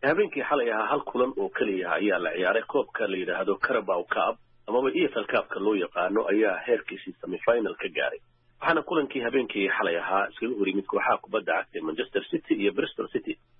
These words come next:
Kooxda Bristol City waxay wareegga sideedda ku soo reebtay kooxda kubadda cagta ee Manchester United,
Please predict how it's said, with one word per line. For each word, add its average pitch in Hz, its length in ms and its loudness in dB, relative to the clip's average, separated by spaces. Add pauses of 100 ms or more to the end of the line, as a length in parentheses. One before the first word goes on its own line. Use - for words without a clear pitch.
(300)
Kooxda 165 240 4
Bristol - 320 -4
City - 280 -4 (520)
waxay 151 180 4
wareegga 139 360 2
sideedda 113 340 0
ku 107 140 -10
soo 113 260 2
reebtay 95 260 -2
kooxda 113 300 -4
kubadda 90 320 -2
cagta 95 240 -4
ee 95 80 2
Manchester 117 400 0
United, 135 360 0